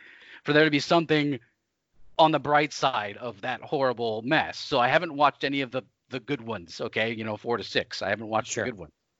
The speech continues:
Speaker 1: Um, and I, I, I was wrong about that because there's, like, nothing changed about those. They're like, "Okay, I guess that's a bad,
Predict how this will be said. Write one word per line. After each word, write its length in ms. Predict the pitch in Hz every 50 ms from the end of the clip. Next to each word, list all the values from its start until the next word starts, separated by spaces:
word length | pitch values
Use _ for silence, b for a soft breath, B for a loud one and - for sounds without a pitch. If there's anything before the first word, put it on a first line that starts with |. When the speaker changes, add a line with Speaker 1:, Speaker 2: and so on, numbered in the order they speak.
| B B B B B B B B B B B B B B B _ -
Speaker 1:
Um, 500 | - 120 117 117 113 107 104 98 101 101 _ _ _ _ b b b b b b b b b b b b b b _ _ _ -
and 680 | 156 156 156 151 151 147 143 139 139 127 113 - - - _ _ _ _ -
I, 120 | 170 165 165 _ -
I, 140 | - 160 156 165 -
I 100 | - 147
was 240 | 143 139 139 127 113
wrong 240 | 139 143 143 143 135
about 220 | 120 117 113 107
that 120 | - 107 -
because 180 | - 117 113
there's, 160 | 120 127 117 120 _ - 127 117
like, 180 | 123 120 113 107
nothing 400 | 123 139 151 151 - 160 151 143
changed 400 | - 147 143 143 135 127 120 -
about 260 | 113 120 113 107 -
those. 240 | - 113 113 107 101
They're 120 | 107 98
like, 280 | 101 101 98 95 - -
"Okay, 280 | 98 87 85 - 90 87
I 60 | 90
guess 200 | 90 95 90 -
that's 180 | - 92 - 101
a 40 |
bad, 300 | 82 - 92 90 85 80